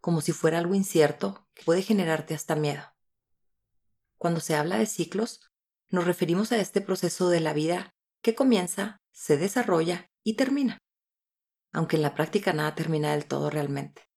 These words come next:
Es importante aprender a cerrar todos estos círculos o ciclos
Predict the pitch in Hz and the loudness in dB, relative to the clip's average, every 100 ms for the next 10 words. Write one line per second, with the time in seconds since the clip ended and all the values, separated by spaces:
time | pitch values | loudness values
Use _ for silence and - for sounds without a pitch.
0 | _ _ _ _ _ _ _ - 190 339 | _ _ _ _ _ _ _ -6 -4 -4
1 | - 226 214 180 180 196 196 196 175 170 | -2 -2 0 -2 0 0 0 -2 0 0
2 | 220 - _ _ _ _ - 185 185 175 | 0 -4 _ _ _ _ -6 2 4 4
3 | 196 - 240 302 - 240 - 226 220 - | 2 2 2 2 0 -2 0 0 0 0
4 | 190 - 190 190 185 175 180 175 190 233 | 0 0 -4 -2 -4 -4 -2 0 -2 -4
5 | - | -8